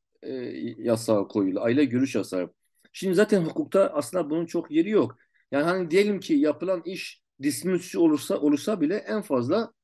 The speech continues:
spor faaliyeti engellenebilir. Yani onu oradan hareketle aile görüşüne engellemeye kadar genişletilemez zaten. Yani orada da bir gerekçe olduğunu çok fazla söyleyemeyiz. Ee, ik-, ikincisi avukat görüşü nasıl engelleniyor?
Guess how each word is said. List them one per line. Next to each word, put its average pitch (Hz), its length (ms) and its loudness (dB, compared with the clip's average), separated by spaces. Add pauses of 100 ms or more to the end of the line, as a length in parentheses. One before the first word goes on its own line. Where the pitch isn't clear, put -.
(100)
spor 240 360 0
faaliyeti 131 440 0
engellenebilir. 107 600 -2
Yani 131 380 -4 (320)
onu 165 440 2
oradan 156 340 2
hareketle 151 580 0
aile 147 320 2
görüşüne 139 600 -4 (280)
engellemeye 139 1000 2
kadar 135 260 -2
genişletilemez 127 840 -2
zaten. 101 360 -6 (360)
Yani 147 140 4
orada 170 280 6
da 180 280 4
bir 170 120 4
gerekçe 160 400 2
olduğunu 151 480 0
çok 147 220 -2
fazla 135 360 -2
söyleyemeyiz. 147 640 -4 (300)
Ee, 123 100 -4 (360)
ik-, - 180 -12
ikincisi 180 540 0
avukat 196 400 4
görüşü 151 320 4
nasıl 139 260 -2
engelleniyor? 135 580 0